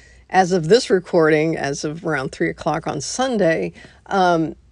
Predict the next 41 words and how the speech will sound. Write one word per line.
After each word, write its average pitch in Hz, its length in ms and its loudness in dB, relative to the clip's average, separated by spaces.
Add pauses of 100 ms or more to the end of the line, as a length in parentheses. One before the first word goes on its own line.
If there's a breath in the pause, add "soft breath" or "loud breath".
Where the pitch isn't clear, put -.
(140)
we 190 220 4
had 165 220 2
slipped - 320 0
to 180 80 0
fifth 175 300 0
place, 180 640 2
but 170 280 2
we 175 200 4
only, 170 800 0
uh, 147 340 -4
were 156 140 -2
down 156 240 2
by 147 160 0
a 143 60 -4
mile. 143 400 -4
And 156 140 -4
I 151 60 -2
know 156 140 0
Orly 170 380 0
and 156 80 -4
Kathy 175 360 -2
still - 220 -4
have 175 140 -2
to 170 60 -2
get 226 160 -8
their 180 100 2
mileage 190 440 0
in 185 140 0
tonight, 170 400 -2
and - 40 -8
I 151 100 -6
think 151 200 -10
Hilda's 170 360 -4
gonna 165 160 -6
get 151 180 -6
hers 180 320 -4
in. 170 240 -4 (540 loud breath)
Uh, 160 180 -2
Sarisa 180 640 2
did 160 420 0
twelve, 175 580 0